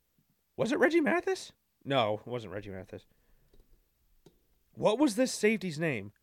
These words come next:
Dude got absolutely crunched. Jaguars. Reggie Williams? Was that who it was? No, not Reggie Williams. I know who Reggie Williams is.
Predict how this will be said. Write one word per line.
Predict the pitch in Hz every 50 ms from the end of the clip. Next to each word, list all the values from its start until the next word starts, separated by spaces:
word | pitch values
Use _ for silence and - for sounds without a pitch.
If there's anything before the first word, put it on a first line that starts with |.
| _ _ _ _ _ _ _ _ _ _
Dude | - 139 135 123
got | 117 107
absolutely | 101 117 113 110 - - 110 104 - -
crunched. | - - - - - 135 135 127 113 98 - - - - - - _ _ -
Jaguars. | 131 127 135 131 135 139 131 131 131 131 127 127 123 120 120 120 - - - _ _ _ _ _ _ _ _ _ _ _ _ _ _ _ _ _ _ _ _ _ _ _ _ _ _ _ _ _ -
Reggie | - 135 139 143 135
Williams? | 113 117 120 135 151 165 185 190 180 175 - _ _
Was | _ 117
that | 127 131 151
who | 165 175 180
it | 175
was? | 180 190 196 202 202 - _ _ _ _ _ _ _ _ _ _ _ _ -
No, | 123 127 147 165
not | 160 156 170 175
Reggie | 160 135 120 117 113
Williams. | 110 117 120 120 113 110 107 117 131 - - _ _ _ _ _ _ _ _ _ _ _ _ _ -
I | - 127
know | 143 185 247 277
who | 214 214
Reggie | 160 151 147 139 135
Williams | 143 175 185 165 131 117 110 107
is. | 113 113 113 131 139 -